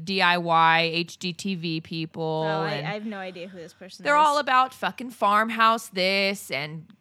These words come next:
Speaker 1: garden plants that and magnolia blah, blah, blah. And, like, who made you a millionaire because you decided to put beads on a fucking table? Like, <laughs> screw you guys.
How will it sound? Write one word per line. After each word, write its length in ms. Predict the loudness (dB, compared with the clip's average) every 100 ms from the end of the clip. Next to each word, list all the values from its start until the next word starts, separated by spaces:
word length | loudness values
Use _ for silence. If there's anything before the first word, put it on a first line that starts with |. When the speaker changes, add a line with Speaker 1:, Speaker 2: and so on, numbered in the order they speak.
| _
Speaker 1:
garden 520 | 2 4 2 -2 -6
plants 540 | -6 -2 0 0 -4 -6
that 680 | 0 4 6 6 6 4
and 240 | 0 -8 -6
magnolia 680 | -6 -4 -2 0 0 -2 -4
blah, 360 | -4 0 2
blah, 260 | 0 -2 -2
blah. 680 | -4 -4 0 2 2 2 0 -2
And, 360 | -6 -6 -10 -8
like, 300 | -4 -4 -6 _ _ _ -6
who 140 | -2 2
made 180 | 4 4
you 140 | 2 0
a 60 |
millionaire 480 | 0 -4 -2 0 -2
because 240 | -2 -6 -4
you 60 |
decided 360 | -2 2 2 0
to 20 |
put 260 | -6 -8 -6
beads 300 | -4 -2 -2
on 80 |
a 80 | -4
fucking 360 | -2 -2 -2 -6
table? 460 | -2 -2 -2 -2 2
Like, 280 | 4 2 0 -4 -2 -4
<laughs> 340 | -8 -10 -10
screw 260 | -8 -2 0 2
you 160 | 0
guys. 580 | 4 6 8 8 6 2